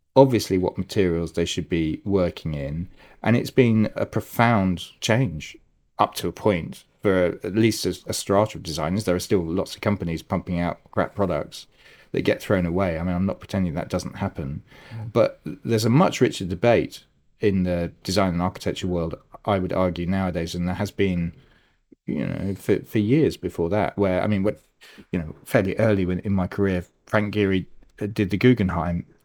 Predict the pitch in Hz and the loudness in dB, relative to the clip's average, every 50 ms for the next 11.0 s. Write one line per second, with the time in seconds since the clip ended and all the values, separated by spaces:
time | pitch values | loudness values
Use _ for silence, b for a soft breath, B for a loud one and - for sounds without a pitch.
0 | _ - 104 101 98 95 92 98 95 - 113 104 92 - 131 120 87 78 85 92 | _ -4 -2 -2 0 2 2 2 2 2 2 2 6 6 6 6 6 4 2 -2
1 | 90 - _ _ _ _ - - 139 120 107 - - - - 131 131 - - - | -2 -4 _ _ _ _ 0 2 2 2 2 -2 -2 2 2 2 2 2 -2 -4
2 | 101 - - 104 95 87 80 - - 113 120 127 139 135 - - - - - 110 | -4 -2 -2 -4 -4 -4 -4 -2 0 4 8 8 8 8 6 2 -6 -4 2 6
3 | 131 170 170 104 - - - - - 80 65 - - 71 - - - 101 - B | 8 10 10 10 8 6 -4 -8 -6 -6 -6 -6 -8 -10 -10 -6 -6 -6 -8 B
4 | B B B B B B B - 120 123 - - - - 98 98 95 - - 101 | B B B B B B B 6 8 8 8 6 2 -2 -2 -2 -2 -2 -2 0
5 | 95 92 - 87 90 95 - - 95 - - - - - - - - 98 95 95 | 0 0 0 -2 -2 -2 0 0 -2 -4 -4 -6 -6 -6 -6 -6 -8 -6 -4 -2
6 | 104 101 101 98 - - - b b b b b b b b b _ _ - 139 | 0 0 2 0 0 -4 -8 b b b b b b b b b _ _ -4 -2
7 | 131 107 92 87 95 - - - - 151 147 135 110 92 87 82 80 80 80 - | -2 0 -2 -4 -4 -8 -8 0 4 6 8 8 6 6 2 0 -2 -4 -6 -8
8 | - 92 90 92 82 95 92 87 82 - - - - - - - - - - _ | -8 -8 -8 -4 -4 -2 -2 -2 -4 -4 -6 -12 -16 -14 -12 -14 -14 -14 -16 _
9 | - 117 113 120 120 117 104 - 101 95 92 90 85 - - 95 - - - 98 | -2 0 2 2 2 0 0 -2 -2 -2 -2 -2 -4 -6 -8 -8 -8 -6 -4 -2
10 | 92 85 78 - - - 80 76 - - - 98 92 82 - - 104 101 90 - | -2 -2 -2 -4 -6 -6 -6 -6 -6 -6 -6 -4 -4 -4 -2 -2 -2 -2 -4 -6